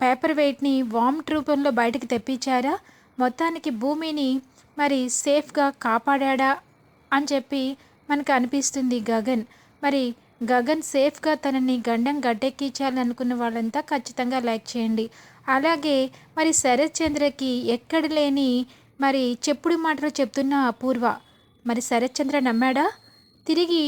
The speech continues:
అపూర్వకే దిమ్మ తిరిగి షాక్ ఇవ్వబోతున్నాడా? ఇవ్వాలి అనుకున్న వాళ్ళంతా ఖచ్చితంగా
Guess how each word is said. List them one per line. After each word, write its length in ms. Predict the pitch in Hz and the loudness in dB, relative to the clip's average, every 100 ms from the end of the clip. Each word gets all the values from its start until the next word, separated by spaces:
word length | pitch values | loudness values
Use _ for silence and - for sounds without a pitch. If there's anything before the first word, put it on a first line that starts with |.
| 285 _ _ - | -2 _ _ -6
అపూర్వకే 640 | 233 247 339 339 330 311 302 233 | -2 0 2 2 0 0 -2 0
దిమ్మ 220 | 262 294 | 0 0
తిరిగి 300 | 302 294 285 285 277 - | 0 -2 0 0 -2 -4
షాక్ 260 | 285 254 269 | 0 0 0
ఇవ్వబోతున్నాడా? 720 | 285 254 269 269 247 254 247 254 - - _ - 254 | -2 0 0 0 0 0 0 -2 -6 -20 _ -8 -6
ఇవ్వాలి 320 | 240 320 330 | 0 0 0
అనుకున్న 320 | 311 302 294 285 | -2 -4 -4 0
వాళ్ళంతా 340 | 285 262 262 302 | 0 0 -2 -2
ఖచ్చితంగా 540 | 285 254 277 262 | -4 -4 -4 -2